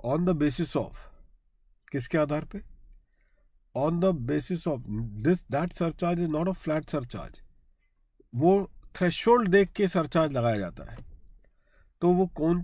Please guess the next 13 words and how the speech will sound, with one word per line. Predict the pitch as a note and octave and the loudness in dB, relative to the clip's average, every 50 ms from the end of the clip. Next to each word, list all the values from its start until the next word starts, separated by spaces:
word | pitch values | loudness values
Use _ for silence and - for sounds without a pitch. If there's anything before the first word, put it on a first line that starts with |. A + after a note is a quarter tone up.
| - - | -4 -6
से | A#3 A3 | -6 -6
केसेस | - - F#3+ F3+ F3 - F#3+ F3+ E3+ - | -2 -2 -2 0 0 -2 -2 -4 -2 -2
हैं | E3+ F3 F#3+ G3 F3+ D#3 | 0 0 0 0 -2 -4
जहाँ | C3+ C3+ C#3 D#3 E3+ E3+ - | -4 -4 -2 -2 -2 -2 -2
पे | F#3+ F#3 F3 - - | -2 -2 -2 -2 -6
थ्रेशोल्ड | - C#3+ C#3 C3+ - - F#3 G3 G3+ F#3+ F3 | -8 -8 -8 -8 -6 -2 0 0 0 0 0
देख | E3 E3+ E3 - | -2 -2 -4 -4
के | - F3 E3 | -4 -4 -4
सरचार्ज | - - D3 C#3+ - - D3+ D3 C#3 | -4 -4 -6 -4 -2 -2 -2 -2 -2
लगाया | C3 C3 B2 C3 C#3 C#3 | -2 -4 -2 0 0 0
जाता | B2+ B2 B2 B2 A#2 C#3 C3+ | 0 0 -2 -2 -2 -4 -6
है | C3 | -6
स्टूडेंट्स? | - B2 G#2 F2+ - - - - | -6 -8 -8 -10 -10 -14 -18 -20